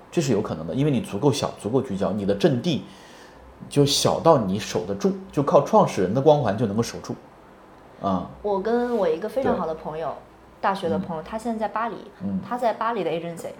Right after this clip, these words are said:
Speaker 2: 然后也是一个华人，
Speaker 1: 嗯。
Speaker 2: 他其实做的就是帮助巴黎本地的品牌做一些运营。
Speaker 1: 嗯。
Speaker 2: 我有跟他聊过，反正我们，我们第一次聊是跟他们当时那个直属的 leader，也是一个中-，呃，香港人。
Speaker 1: 嗯。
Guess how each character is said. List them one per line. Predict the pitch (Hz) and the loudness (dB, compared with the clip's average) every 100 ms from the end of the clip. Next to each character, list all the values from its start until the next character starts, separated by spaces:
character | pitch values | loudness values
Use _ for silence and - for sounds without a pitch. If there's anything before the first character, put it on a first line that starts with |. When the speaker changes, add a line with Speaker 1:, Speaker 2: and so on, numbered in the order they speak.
| - - | -18 -14
Speaker 2:
然 | 175 | -10
后 | 170 170 | -6 -4
也 | - 185 | -2 -4
是 | - 226 | -4 -8
一 | 202 | -2
个 | 180 | -2
华 | 165 - 135 | -2 -2 -2
人， | 220 180 | 0 -2
Speaker 1:
嗯。 | 135 - | -4 -6
Speaker 2:
他 | 185 185 | -4 -4
其 | - 175 | -4 -8
实 | 180 214 | -8 -2
做 | 247 202 | 2 2
的 | |
就 | 175 233 | 2 0
是 | 185 | 0
帮 | 175 185 214 | 0 0 -2
助 | 196 | -4
巴 | 160 214 | 2 2
黎 | 226 185 | 2 -4
本 | 170 156 | -6 -6
地 | 220 | -2
的 | 214 | -2
品 | - 139 | -2 -10
牌 | 156 143 | -10 -8
做 | 202 | -4
一 | 185 | -4
些 | 160 | -6
运 | |
营。 | 160 - - - | -8 -12 -14 -6
Speaker 1:
嗯。 | 110 101 | -2 4
Speaker 2:
我 | |
有 | 226 | 4
跟 | 226 | 4
他 | 226 | 2
聊 | 175 - | 0 -2
过， | 170 170 | 0 0
反 | - 156 | 0 0
正 | 220 | 0
我 | |
们， | 220 - | 0 -4
我 | - | -6
们 | 170 185 | -6 -4
第 | 240 | -4
一 | |
次 | 247 | 0
聊 | 180 165 | 0 0
是 | |
跟 | 180 196 | -2 -6
他 | 214 | -6
们 | 202 | -4
当 | 185 202 | -4 -6
时 | 190 | -8
那 | 180 | -8
个 | 143 | -8
直 | 143 165 | -10 -10
属 | 165 | -8
的 | 160 | -4
leader， | 156 196 175 | -4 -2 -2
也 | 151 156 | -4 -6
是 | 285 | -4
一 | |
个 | 254 | -2
中-， | 175 170 | -4 -2
呃， | 196 196 | 0 0
香 | 190 311 | 0 0
港 | 262 - | 2 2
人。 | 185 - 117 | -2 -10 -8
Speaker 1:
嗯。 | 98 | -6